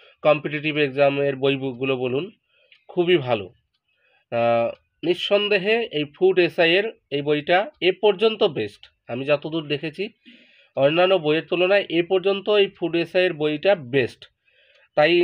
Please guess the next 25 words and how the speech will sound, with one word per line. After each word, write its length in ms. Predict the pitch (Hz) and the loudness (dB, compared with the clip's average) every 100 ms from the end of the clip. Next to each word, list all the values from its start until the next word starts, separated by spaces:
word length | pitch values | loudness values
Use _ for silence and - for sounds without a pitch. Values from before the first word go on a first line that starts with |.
| 165 | 0
এই 140 | 143 156 | -4 -2
বইটা 340 | 160 175 208 | 2 2 4
এখনও 380 | 185 165 196 208 | 2 2 0 2
মার্কেটে 460 | 196 170 165 180 185 | 4 2 2 0 0
হয়তো 500 | 165 180 196 185 156 | 2 2 2 0 0
দোকানে 340 | 151 165 165 | -2 0 4
অ্যাভেলেবল 460 | 156 143 156 151 147 | 4 4 0 -2 0
হয়নি, 340 | 156 175 151 165 _ _ _ _ | 2 2 0 -6 _ _ _ _
স্থানীয় 440 | - 147 151 165 | -4 0 0 0
স্টলগুলোতে 680 | 151 - 156 147 156 160 160 151 151 - _ | -2 2 2 2 -2 0 2 2 2 -2 _
পেয়ে 180 | 175 180 | 0 2
যাবেন। 300 | 175 143 143 202 _ _ _ _ _ | 4 2 0 -6 _ _ _ _ _
অনলাইনে, 600 | - 151 175 185 185 190 190 190 175 _ _ _ _ _ _ _ - | 0 2 4 2 4 2 2 0 -4 _ _ _ _ _ _ _ -12
উম, 140 | 131 127 | -8 -2
পাওয়া 280 | 156 156 | 2 2
যাচ্ছে 280 | 165 165 - | 2 0 -2
কি 80 | 165 | -2
না, 140 | 170 185 - | 0 0 0
অনলাইনেও, 580 | 139 147 165 165 175 180 175 175 _ _ _ _ _ _ _ _ - | -2 0 2 2 4 4 2 -4 _ _ _ _ _ _ _ _ -12
উম, 680 | 123 123 123 120 120 120 117 _ _ - _ _ _ _ - | -4 -2 0 -2 -6 -12 -16 _ _ -20 _ _ _ _ -8
আহ, 220 | 113 110 | -4 -4
হয়তো 300 | 123 143 151 | 0 0 0
পাওয়া 260 | 139 135 131 | 2 4 4
যাচ্ছে, 360 | 123 - 185 | 0 -2 -4
একটু 180 | 160 - | -4 -8